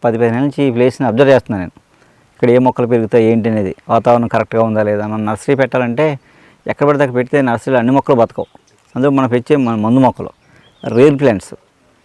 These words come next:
ఆ కొండల్లోని వాగుల్లోని పట్టుకొస్తుంటాం. So ఆ, ఆ వా-, ఆ అట్మాస్ఫియర్ ఉండాలి,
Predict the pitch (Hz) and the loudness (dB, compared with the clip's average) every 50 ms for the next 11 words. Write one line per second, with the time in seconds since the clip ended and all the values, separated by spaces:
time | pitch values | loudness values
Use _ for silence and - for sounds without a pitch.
0 | - 113 - - 120 120 123 123 120 120 123 120 120 120 117 117 117 117 117 120 | -12 -10 -6 -4 -2 0 2 2 2 2 2 0 0 0 2 2 2 2 2 2
1 | 117 117 117 107 110 98 110 113 - - 101 160 - - _ _ _ _ _ - | 0 0 -2 -4 -6 -4 -4 -4 -4 -6 -10 -12 -12 -16 _ _ _ _ _ -6
2 | - 175 175 - - 123 135 139 139 135 131 - 82 92 117 120 117 117 117 117 | -2 0 0 0 0 0 2 2 4 2 2 0 -2 -4 -2 -2 0 0 0 2
3 | 127 123 120 120 120 - - 165 175 170 156 - 170 160 160 151 165 165 156 156 | 2 2 2 0 -2 -2 0 0 0 0 0 2 2 2 4 4 4 2 2 2
4 | 151 - - 135 139 135 127 104 82 - | 0 -2 -2 0 2 2 2 0 -2 -6